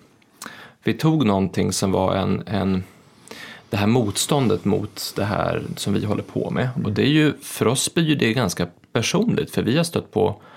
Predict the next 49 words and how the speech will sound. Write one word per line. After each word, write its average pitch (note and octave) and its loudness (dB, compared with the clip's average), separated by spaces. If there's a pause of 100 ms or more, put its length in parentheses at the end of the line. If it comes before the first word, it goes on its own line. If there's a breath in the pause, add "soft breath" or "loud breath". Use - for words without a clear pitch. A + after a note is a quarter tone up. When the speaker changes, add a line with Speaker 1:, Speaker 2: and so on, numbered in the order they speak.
(100)
Speaker 1:
vi - -2
har F#3 2
kämpat - -2
fruktansvärt - -4
mycket - -4
för - -2
att F#2+ 0
kunna F#2 -2 (120)
sitta - -2
här F#2+ -2
och F#2+ -2
prata C3+ -2
om - -6
det - 0
här - 0
som - -6
vi - -2
gör - 0
idag. - -2 (680 loud breath)
Eh, G2+ 2 (180)
men B2 2 (840)
när A#2 4
jag A2 4
lyssnade D3 2
på E3 -2
det B2+ 4
avsnittet G2+ 0
häromdagen G2 0
så G2+ -2 (420)
insåg G#2 0
jag G#2 2
att - -6
vi, G#2+ 2 (720 loud breath)
vi B2 0
lyfter B2 0
fram E3+ 2
det E3+ 4
här, A#2 0 (920)
men A2+ 2
vi B2 4
gör C3 4
det C3+ 2
på B2+ -2
ett A2 0
sätt - -2
så - -2
att G#2+ -6
vi G#2+ 0
inte G#2 0